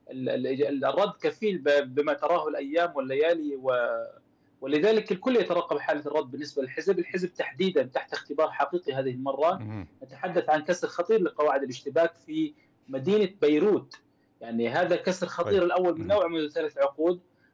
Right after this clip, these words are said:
Speaker 1: ولا ننسى أيضًا أن اليوم يعني، ولذلك يعني نحن نقول باختصار يعني ال-، ال-، الميدان مفتوح على كل الاحتمالات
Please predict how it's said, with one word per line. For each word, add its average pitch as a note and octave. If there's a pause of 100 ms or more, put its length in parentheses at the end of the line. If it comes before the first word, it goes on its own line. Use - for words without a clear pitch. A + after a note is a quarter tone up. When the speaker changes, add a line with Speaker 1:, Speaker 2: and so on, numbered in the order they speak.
(100)
Speaker 1:
ولا D#3+
ننسى A3
أيضًا G3+
أن F3+
اليوم G3+
يعني، D3 (580)
ولذلك G3
يعني F#3+
نحن G#3
نقول G3+
باختصار F#3
يعني B2
ال-، B2+
ال-، C3
الميدان D3+
مفتوح G3+
على F#3
كل A3+
الاحتمالات D#3